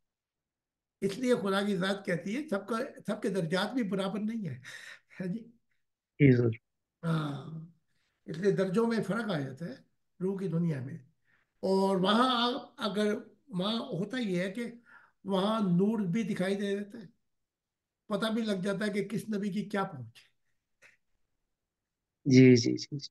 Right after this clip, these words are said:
Speaker 1: चाहे ये मातम ही करते थे कि जी ईसा का नूर ज्यादा है, हमारे नबी का नूर कम है, लेकिन मातम करने से क्या होता है, वहां तो अंधापन दूर हो जाता है। हाँ, लेकिन ये है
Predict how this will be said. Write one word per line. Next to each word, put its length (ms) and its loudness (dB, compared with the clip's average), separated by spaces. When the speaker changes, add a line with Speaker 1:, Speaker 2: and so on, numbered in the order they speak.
Speaker 1:
चाहे 260 8
ये 80 6
मातम 360 2
ही 80 -2
करते 420 -6
थे 60 -8
कि 160 -10
जी 280 -8
ईसा 280 0
का 140 0
नूर 260 0
ज्यादा 400 -4
है, 380 -8
हमारे 400 -2
नबी 260 -6
का 120 -10
नूर 240 -10
कम 280 -12
है, 200 -16
लेकिन 240 -2
मातम 380 -2
करने 300 -6
से 140 -10
क्या 200 -10
होता 360 -8
है, 260 -14
वहां 240 0
तो 100 2
अंधापन 500 0
दूर 220 0
हो 100 -4
जाता 280 -8
है। 60 -2
हाँ, 320 0
लेकिन 400 -2
ये 140 0
है 360 -2